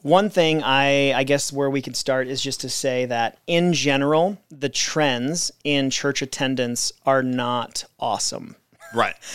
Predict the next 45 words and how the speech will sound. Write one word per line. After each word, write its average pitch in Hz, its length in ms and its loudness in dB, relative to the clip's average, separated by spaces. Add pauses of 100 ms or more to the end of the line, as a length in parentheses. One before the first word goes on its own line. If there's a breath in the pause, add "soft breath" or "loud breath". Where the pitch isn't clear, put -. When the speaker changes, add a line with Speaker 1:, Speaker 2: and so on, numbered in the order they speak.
(300 loud breath)
Speaker 1:
Like, 120 400 0
if 131 120 -6
you 139 120 2
look 147 260 2
at 151 140 4
them 139 160 4
year 135 260 4
over 135 180 2
year, 123 220 0
so, 131 320 0
so - 160 -2
most 156 300 2
recently, 143 440 0
even 135 240 -4
just 127 140 -6
today, 135 280 0
I 123 80 -2
was 123 180 -6
reading, 127 340 -4 (380 loud breath)
and 143 100 -2
this 151 140 0
was 139 100 0
in 131 80 0
a 117 60 -2
two - 260 -2
thousand 160 340 4
twenty-one 143 460 2
article 131 440 0
that 123 100 -4
Lifeway 127 440 0
Research 123 480 -4
did. 113 300 -4 (500 loud breath)
Um, 123 280 -2
they 143 180 4
have 160 240 2
found 131 540 -2
that 123 180 0
the 131 180 -4
average 156 480 2
worship 139 440 0
venue 123 420 -2
in 127 80 2
the 127 100 0
U 123 240 -2
S 104 440 -4